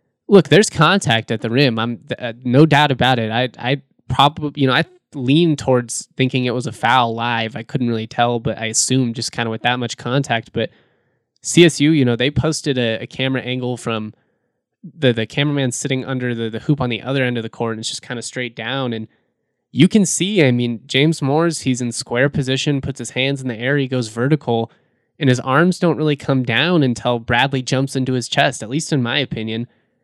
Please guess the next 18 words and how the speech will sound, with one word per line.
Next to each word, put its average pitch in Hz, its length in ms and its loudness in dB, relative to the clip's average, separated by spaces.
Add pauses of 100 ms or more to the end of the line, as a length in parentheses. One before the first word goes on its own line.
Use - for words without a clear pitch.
(160)
And, 117 220 2
and 127 120 0
that's 135 120 0
kinda 165 200 0
what 170 140 2
Medved 147 360 0
said 139 220 -4
post-game. 139 440 -2
He's 110 160 -10
like, 117 200 -12 (600)
you 120 120 0
know, 117 80 4
when 123 100 2
he 127 60 2
was 120 100 -4
getting 127 200 -4
asked 123 260 -8
by 117 300 2